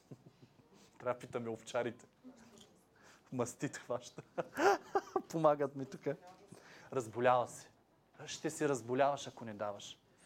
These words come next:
Мъртво море е мъртво, защото като отидеш там и ще го видиш с очите си. Благославям ви да отидете да го видите. Няма отичане. Няма отичане. Само се влива в него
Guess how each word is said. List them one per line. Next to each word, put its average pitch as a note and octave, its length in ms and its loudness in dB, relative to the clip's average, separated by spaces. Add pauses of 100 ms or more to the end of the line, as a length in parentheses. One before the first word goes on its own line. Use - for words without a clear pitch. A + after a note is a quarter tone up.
(160)
Мъртво D#3+ 400 4
море D#3+ 500 2 (200)
е B2+ 100 -4
мъртво, C#3+ 640 2 (380)
защото E3+ 460 2
като C#3 240 -4
отидеш F3 360 0
там F3 180 4
и - 20 -4
ще D3 120 -8
го C#3 80 -2
видиш D#3+ 220 0
с - 220 -8
очите - 340 -6
си. - 180 -16 (340)
Благославям C#3+ 520 4
ви D#3+ 80 -4
да D3 100 -2
отидете C3 340 -8
да B2 80 -4
го A2 80 -4
видите. G#2+ 340 -8 (520)
Няма F#3 400 6
отичане. A#2+ 580 -4 (500)
Няма E3 380 4
отичане. A2+ 520 -6 (840)
Само F#3 380 4
се F#3+ 140 -2
влива E3 400 2
в - 100 -16
него C3+ 240 -4